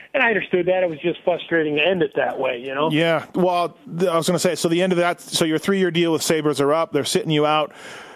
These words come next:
Speaker 2: No one interested that next year to continue, and then you ended up going to, uh, Germany, it looks like. But did you have any
Speaker 1: Well, what,
Speaker 2: sniffs, or
Speaker 1: well, what ended up
Speaker 2: what happened?
Speaker 1: happening, I had one more year, but Buffalo bought me out of my last contract.
Speaker 2: Oh,
Speaker 1: And,
Speaker 2: okay.
Speaker 1: you know,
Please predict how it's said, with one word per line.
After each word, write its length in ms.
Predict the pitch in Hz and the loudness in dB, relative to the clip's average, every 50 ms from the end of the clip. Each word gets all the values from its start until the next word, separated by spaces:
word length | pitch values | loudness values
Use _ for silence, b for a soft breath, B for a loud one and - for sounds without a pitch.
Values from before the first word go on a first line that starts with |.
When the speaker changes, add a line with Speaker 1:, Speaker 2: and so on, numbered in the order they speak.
| B B | B B
Speaker 2:
No 160 | - 180 185 202 | 0 0 0 0
one 140 | 202 196 190 | 0 0 0
interested 440 | 190 190 - 202 196 190 - 214 175 | 0 0 0 0 -2 -2 -2 -2 0
that 120 | 196 185 | 0 0
next 280 | 190 185 185 - - - | 0 0 0 0 0 0
year 140 | 196 202 | 0 0
to 100 | 196 - | 0 -2
continue, 400 | 160 - - 180 175 170 170 175 160 | -2 0 0 0 0 0 0 0 0
and 80 | 156 | 2
then 100 | 160 160 | 2 2
you 120 | 160 160 160 | 2 2 2
ended 160 | 160 160 156 | 2 2 0
up 140 | 156 151 - | 0 0 -2
going 240 | - 160 156 151 139 | -2 -2 -2 -2 0
to, 240 | - 160 151 147 143 | 0 0 2 2 2
uh, 140 | 143 139 131 | 0 0 0
Germany, 340 | - 151 151 160 165 165 | 0 0 2 2 2 0
it 80 | 170 165 | 0 0
looks 180 | 170 170 - - | 0 0 0 0
like. 200 | 180 180 170 - | 0 -2 -2 -2
But 260 | - 143 123 - - | -2 -2 -2 -4 -4
did 140 | - 143 135 | -4 -2 2
you 80 | 147 143 | 2 2
have 160 | 156 156 147 | 2 2 2
any 120 | 151 190 | 2 2
Speaker 1:
Well, 180 | 202 202 185 180 | 4 4 4 2
what, 100 | 175 185 | 2 2
Speaker 2:
sniffs, 200 | 180 196 - - 151 | 0 0 0 0 0
or 160 | 135 127 120 | 0 2 2
Speaker 1:
well, 100 | 202 185 | 2 0
what 120 | 196 202 | 0 0
ended 100 | 196 185 | 0 0
up 60 | 180 | 2
Speaker 2:
what 80 | 147 143 | 2 2
happened? 260 | 147 139 240 247 214 | 2 0 0 -2 -4
Speaker 1:
happening, 180 | 180 156 156 143 | -4 -6 -6 -4
I 40 | 151 | -4
had 100 | 170 - - | -4 -4 -6
one 100 | 180 175 | -4 -2
more 160 | 170 165 156 | 0 0 0
year, 220 | 165 190 202 190 | 0 0 0 0
but 160 | 156 147 135 - | -2 -2 -2 0
Buffalo 320 | 175 185 - - 180 160 | -2 -2 0 -2 -2 -2
bought 260 | 143 170 160 160 151 | 0 0 -2 -2 -2
me 140 | 151 165 190 | -2 -2 0
out 120 | 208 214 | 0 0
of 60 | 196 160 | -2 -2
my 140 | 147 143 | -4 -2
last 280 | 135 139 131 123 117 - - - - | -2 -2 -2 -4 -6 -10 -14 -16 -14
contract. 520 | 147 131 120 113 - - 113 90 - - - | -12 -12 -12 -12 -12 -14 -14 -14 -8 -2 0
Speaker 2:
Oh, 160 | 156 185 170 | 0 2 2
Speaker 1:
And, 100 | 143 151 | 0 0
Speaker 2:
okay. 240 | 175 170 - 139 135 | 0 0 -2 -2 -2
Speaker 1:
you 840 | 139 135 131 - _ _ _ _ _ _ _ _ _ _ _ - 131 | -4 -8 -12 -16 _ _ _ _ _ _ _ _ _ _ _ -20 -20
know, 60 | 143 | -20